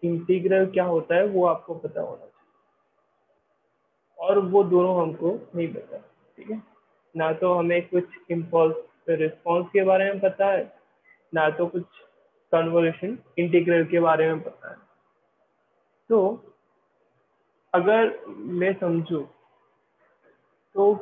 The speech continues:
control system हम सब लोगों ने पढ़ लिया है, we already study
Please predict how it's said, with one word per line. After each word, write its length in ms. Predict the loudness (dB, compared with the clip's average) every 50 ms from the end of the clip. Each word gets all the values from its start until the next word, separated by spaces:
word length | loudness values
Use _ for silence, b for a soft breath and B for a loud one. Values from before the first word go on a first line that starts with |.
| -4 -2
control 420 | -2 0 0 0 2 2 2 2 2
system 520 | -2 -6 -6 -6 -6 -4 -4 -4 -4 -6 -8 -10 -10
हम 160 | -6 -4 -4 -4 -6 -8
सब 160 | -8 -4 0
लोगों 260 | 0 0 2 2 2 2
ने 140 | 2 0 -4 -6 -12 _ -2
पढ़ 120 | -2 0
लिया 300 | 0 0 -4 -6 -8 -10
है, 120 | -12 -16 -18 -20 _ _ 0
we 80 | 2 4
already 440 | 4 4 4 4 4 2 2 2 0 -2 -2
study 280 | 0 0 0 0 0